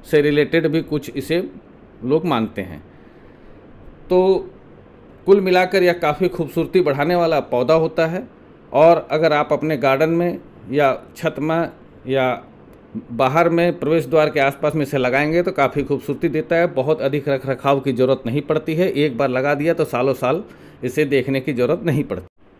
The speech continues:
और यह एक तरह का मेडिसिनल पौधा भी है, इसके तने और पत्तियों से बहुत सारी दवाइयाँ भी बनाई जाती हैं,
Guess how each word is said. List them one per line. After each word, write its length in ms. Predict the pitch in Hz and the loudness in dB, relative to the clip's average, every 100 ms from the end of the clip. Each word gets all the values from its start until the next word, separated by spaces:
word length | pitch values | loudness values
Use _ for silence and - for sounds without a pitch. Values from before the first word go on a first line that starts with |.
| _ - | _ -8
और 160 | 160 185 | -2 0
यह 300 | 202 202 196 | 2 2 0
एक 140 | 196 - | -2 -2
तरह 180 | 185 | -2
का 120 | 185 185 | 0 -2
मेडिसिनल 500 | 160 151 175 185 190 | -2 -4 -4 -4 -2
पौधा 320 | 180 175 185 | -2 0 0
भी 140 | 185 | 0
है, 300 | 190 208 208 | 0 0 0
इसके 240 | 170 170 170 | -4 -4 -6
तने 260 | 165 156 170 | -2 -2 -2
और 100 | 156 | -4
पत्तियों 380 | 156 143 165 | -4 -6 -6
से 140 | 156 170 | -4 -6
बहुत 260 | 131 147 147 | -4 -6 -4
सारी 180 | 147 | -4
दवाइयाँ 340 | 135 123 131 143 | -4 -4 -4 -4
भी 120 | 151 | -4
बनाई 260 | 160 156 160 | -4 -4 -2
जाती 300 | 156 170 170 | -6 -4 -6
हैं, 260 | 185 202 | -6 -8